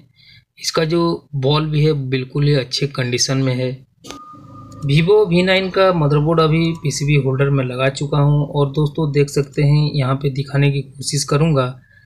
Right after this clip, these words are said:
इसका एक बॉल हल्का सा बड़ा हो गया है, तो इसको आयरन से थोड़ा सा रिमूव कर देते हैं। उसके बाद यहाँ पे देखेंगे कि अच्छे से देखेंगे और इसके बाद ही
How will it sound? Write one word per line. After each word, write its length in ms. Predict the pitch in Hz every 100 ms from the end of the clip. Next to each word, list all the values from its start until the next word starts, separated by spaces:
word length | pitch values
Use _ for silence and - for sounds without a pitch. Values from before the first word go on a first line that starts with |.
| _
इसका 320 | 165 147 - 185 180
एक 160 | 165 165
बॉल 300 | 151 143 156 - -
हल्का 340 | 147 143 170
सा 160 | 156 160
बड़ा 260 | 139 135 147 - -
हो 200 | 147 139
गया 200 | 135 127
है, 180 | 117 120
तो 200 | - 185
इसको 240 | 175 -
आयरन 320 | 170 147 160 165
से 120 | 165
थोड़ा 260 | 151 143 151
सा 240 | 160 151
रिमूव 320 | 139 131 135 139
कर 180 | -
देते 300 | 147 151 147 139
हैं। 200 | 127 139 - - - -
उसके 220 | - 170
बाद 220 | 160 156
यहाँ 160 | 139 143
पे 100 | 147
देखेंगे 460 | 131 131 156 156 147
कि 140 | 151
अच्छे 300 | 135 139 151
से 180 | 143 151
देखेंगे 520 | 135 131 143 156 147 135 139 - - -
और 220 | 151 147 139
इसके 260 | 156 143 147
बाद 240 | 143 143
ही 140 | -